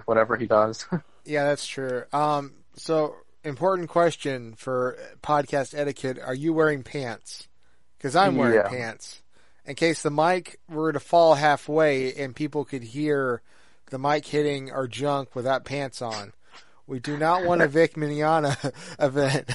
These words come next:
Speaker 2: on this podcast.
Speaker 1: Yeah, I, I remember hearing about this Vic thing. Uh, he was, like, on a, uh, some sort of video podcast with a bunch of women, and he, like,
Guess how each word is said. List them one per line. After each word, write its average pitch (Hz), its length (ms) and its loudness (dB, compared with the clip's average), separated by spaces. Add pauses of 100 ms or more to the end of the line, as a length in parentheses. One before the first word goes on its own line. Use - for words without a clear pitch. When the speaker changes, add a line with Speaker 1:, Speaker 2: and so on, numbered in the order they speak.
Speaker 2:
on 143 120 -2
this 151 240 -2
podcast. - 960 -4 (880)
Speaker 1:
Yeah, 135 240 6
I, 123 140 4
I 147 260 4
remember 143 420 4
hearing 131 320 2
about 117 320 2
this 117 240 -6
Vic 117 240 2 (120)
thing. 107 360 -4
Uh, 104 400 -6 (380)
he 143 60 2
was, 135 140 2
like, 139 140 6
on 131 320 2 (140)
a, - 160 -14
uh, 139 300 -4
some 135 160 -4
sort 139 160 4
of 110 80 -4
video 123 320 6
podcast 135 600 0
with 120 120 -4
a 117 40 0
bunch 120 160 -6
of 117 100 -2
women, 123 440 -4
and 113 160 -8
he, 117 180 -2
like, 113 320 0